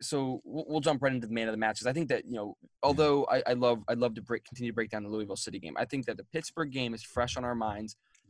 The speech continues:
Speaker 1: Um,
Speaker 2: Yeah.
Speaker 1: it, it just happened, and it was the first home game. It was a Group F game for a lot more reasons.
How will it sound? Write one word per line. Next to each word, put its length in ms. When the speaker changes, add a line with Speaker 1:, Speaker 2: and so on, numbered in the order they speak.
Speaker 1:
Um, 220
Speaker 2:
Yeah. 20
Speaker 1:
it, 140
it 120
just 300
happened, 480
and 140
it 100
was 160
the 80
first 240
home 240
game. 380
It 60
was 80
a 80
Group 320
F 220
game 240
for 80
a 60
lot 220
more 200
reasons. 420